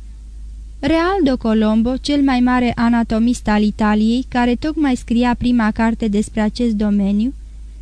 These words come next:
își petrecea timpul liber în Macello dei Corvi, spălându-l pe Michelangelo cu apă de izvor de la Fiuggi. Treptat se însănătoșea, creierul părea să-și revină la mărimile normale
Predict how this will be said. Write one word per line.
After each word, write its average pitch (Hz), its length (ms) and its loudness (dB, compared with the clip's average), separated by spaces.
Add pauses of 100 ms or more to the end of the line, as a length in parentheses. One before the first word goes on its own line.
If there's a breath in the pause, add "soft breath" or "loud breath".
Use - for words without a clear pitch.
(140)
își 294 220 -4
petrecea 294 520 -2
timpul 269 340 0
liber 226 420 2
în 247 180 2
Macello 247 460 0
dei 208 300 0
Corvi, 214 380 0 (640 soft breath)
spălându-l 294 720 0
pe 226 80 -2
Michelangelo 226 840 2
cu 226 100 -4
apă 226 300 0
de 214 120 2
izvor 220 400 0
de 220 140 0
la 220 240 2
Fiuggi. 208 580 0 (1120)
Treptat 302 480 0
se - 180 -6
însănătoșea, 285 920 -2 (400 soft breath)
creierul 320 580 -2
părea 277 280 0
să-și 262 300 -4
revină 240 420 2
la 226 160 2
mărimile 226 560 2
normale 220 640 2